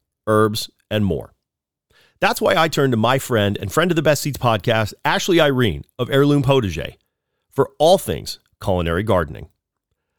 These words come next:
She's an expert through and through who's worked with some of the best chefs and restaurants here in Orange County. Just see the work that she did up at the amazing Poppy and Seed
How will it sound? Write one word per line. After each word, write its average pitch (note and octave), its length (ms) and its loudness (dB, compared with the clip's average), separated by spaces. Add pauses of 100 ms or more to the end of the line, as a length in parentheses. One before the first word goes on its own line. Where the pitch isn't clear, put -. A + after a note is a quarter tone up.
(120)
She's E3 220 -2
an F#3 80 0
expert F#3+ 420 -2
through C#3+ 300 0
and C3 100 -2
through E2 280 -4
who's A2 200 -6
worked E3 200 0
with E3 100 -2
some D3+ 120 0
of C3 40 2
the A2 60 0
best D#3+ 280 -2
chefs - 320 -4
and B2 120 -2
restaurants A#2+ 460 0
here A#2 220 -2
in A2 60 0
Orange G#2 200 -2
County. D#2 380 -8 (640)
Just F#3 240 0
see F#3 120 -4
the F3+ 100 2
work E3 220 -2
that C#3+ 100 -6
she D3+ 160 -4
did D3 180 0
up D3+ 120 0
at C#3+ 60 -6
the C#3+ 80 0
amazing C3 380 2
Poppy C#3 340 -2
and C#3 80 0
Seed - 380 -6